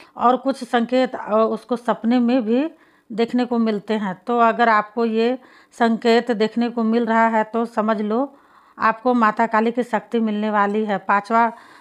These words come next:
संकेत, जो संकेत बताऊंगी वह बताऊंगी सपने में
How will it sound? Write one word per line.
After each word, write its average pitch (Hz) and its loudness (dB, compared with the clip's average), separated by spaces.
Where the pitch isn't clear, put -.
संकेत, 240 0
जो 214 -2
संकेत 233 -2
बताऊंगी 226 0
वह 240 2
बताऊंगी 226 0
सपने 220 -2
में 185 -6